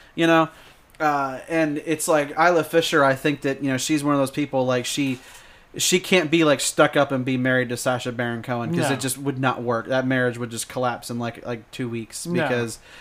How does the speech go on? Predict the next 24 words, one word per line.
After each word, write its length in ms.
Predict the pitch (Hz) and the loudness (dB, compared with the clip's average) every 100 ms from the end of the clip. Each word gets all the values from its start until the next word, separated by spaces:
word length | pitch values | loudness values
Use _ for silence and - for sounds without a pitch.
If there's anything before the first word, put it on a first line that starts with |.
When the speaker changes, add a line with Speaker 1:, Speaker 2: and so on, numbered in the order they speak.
| - | -12
Speaker 1:
Sasha 480 | - - 160 156 151 | 0 8 8 8 2
is 200 | 139 131 131 | 0 0 0
not 380 | 135 131 131 - | 2 2 0 -2
up 160 | 139 | -4
his 160 | 139 123 | -2 -2
own 160 | 127 123 | 0 0
ass. 360 | 120 117 - | 0 -2 -4
He's 340 | 131 127 123 - - - - | -4 -2 -4 -8 -16 -20 -4
Speaker 2:
I 60 | 208 | 2
don't 140 | 233 | 4
Speaker 1:
very 220 | 143 139 | 6 6
Speaker 2:
think, 80 | 139 | 4
Speaker 1:
much 500 | 135 131 - - - | 2 0 -2 -6 -2
Speaker 2:
I 60 | 196 | 0
think 240 | 262 254 | 2 0
if 100 | 233 | 0
she 180 | - 226 | -4 -6
didn't 220 | 226 226 | -4 -4
exist, 640 | 202 151 123 160 185 175 - | -6 -8 -6 -2 -2 -4 -8
he 200 | 160 175 | -8 -8
just 260 | 151 139 | -8 -10
wouldn't 260 | 151 143 135 | -10 -10 -10
be 140 | 127 117 | -10 -12
married. 380 | 113 117 110 | -14 -14 -16